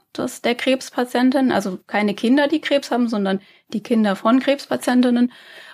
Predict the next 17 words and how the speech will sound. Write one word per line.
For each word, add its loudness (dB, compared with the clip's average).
Und 2
die -2
macht -2
das -8
auch -4
sehr -2
toll 0
und 0
versiert. -4
Und -2
das -6
haben 2
viele 4
Krebsberatungsstellen, 0
haben 4
da 4
auch, 0